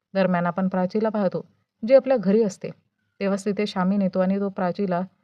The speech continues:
तिची बुक मागतो. खरं तर ती बुक लायब्ररीची होती, जी प्राचीकडे चुकून राहिली होती. शामीन ती बुक घेऊन तिकडून निघून जातो.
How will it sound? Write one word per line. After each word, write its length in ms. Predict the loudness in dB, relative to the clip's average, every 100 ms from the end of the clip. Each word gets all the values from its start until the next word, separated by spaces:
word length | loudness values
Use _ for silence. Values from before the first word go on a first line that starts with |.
| _ -12
तिची 180 | -8 -4
बुक 240 | -4 0
मागतो. 400 | 0 -2 -6 -16 -16 _ _ _ _ _ 2
खरं 160 | 4 6
तर 100 | 4 4
ती 80 | -2
बुक 260 | 0 0
लायब्ररीची 580 | 2 0 2 -2 -2 -4
होती, 280 | -2 -2 -6 -16 _ _ _ -10
जी 140 | -2 -2
प्राचीकडे 500 | 0 -2 0 0 -2
चुकून 300 | -4 -2 0
राहिली 240 | 0 2 0
होती. 260 | -2 -6 -14 _ _ _ _ _
शामीन 340 | -2 0 0
ती 80 | -2
बुक 280 | 0 -2 0
घेऊन 180 | 0 0
तिकडून 300 | -2 -2 0
निघून 260 | 0 0 0
जातो. 280 | -2 -6